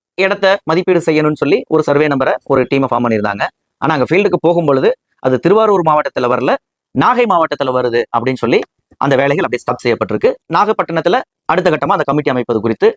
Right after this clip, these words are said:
நீதிமன்றம் அடுத்து உத்தரவு பிறப்பிக்கணும். அதே போல கோவில்பட்டியில இருக்கக்கூடிய இடமும், அது கோவில்பட்டிங்கிற விதத்துல தூத்துக்குடி மாவட்டத்துல வருது.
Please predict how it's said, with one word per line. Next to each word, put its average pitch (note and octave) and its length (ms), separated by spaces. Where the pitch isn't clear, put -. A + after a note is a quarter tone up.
நீதிமன்றம் B2+ 460
அடுத்து B2+ 220
உத்தரவு A2+ 260
பிறப்பிக்கணும். G#2 440
அதே G3 180
போல G#3+ 100
கோவில்பட்டியில A3 560
இருக்கக்கூடிய E3 380
இடமும், E3 260
அது C#3+ 180
கோவில்பட்டிங்கிற A3 640
விதத்துல A3+ 320
தூத்துக்குடி A3 360
மாவட்டத்துல D3+ 400
வருது. C3 200